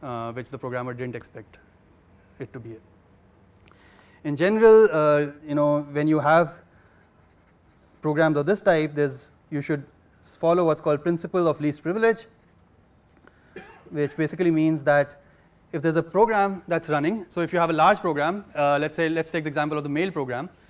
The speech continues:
then it should try to run with the, so it has, this mail program has a setuid bit set, so it can either run with root privileges or run with my privileges. So the program should run with the least privilege at any time,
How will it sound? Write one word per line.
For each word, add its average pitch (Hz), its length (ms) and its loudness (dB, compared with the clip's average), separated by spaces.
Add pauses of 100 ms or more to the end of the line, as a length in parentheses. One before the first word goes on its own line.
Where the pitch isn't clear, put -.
(420)
then 190 420 0 (100)
it 170 160 -6
should 202 260 2 (200)
try 208 200 4
to 233 160 -4
run 202 360 2 (160)
with 170 180 -4
the, 196 180 2 (440)
so 190 280 0
it 170 120 -4
has, 202 280 4 (380)
this 160 180 -6
mail 208 200 2
program 202 340 2
has 185 140 0
a 185 160 -4
setuid 190 340 -2
bit 180 160 -2
set, 147 300 -2
so 170 140 -6
it 160 100 -6
can 185 120 -4
either 180 280 2
run 208 180 0
with 180 120 -2
root 185 180 -6
privileges 180 500 -4 (300)
or 190 160 2
run 190 180 2
with 180 120 0
my 156 140 0
privileges. 113 540 -12 (400)
So 180 140 -6
the 185 100 -2
program 240 380 0
should 214 200 -2
run 196 320 0
with 202 220 0
the 202 100 0
least 214 360 -4
privilege 160 420 -2 (1700)
at 160 140 0
any 185 140 0
time, 120 260 -2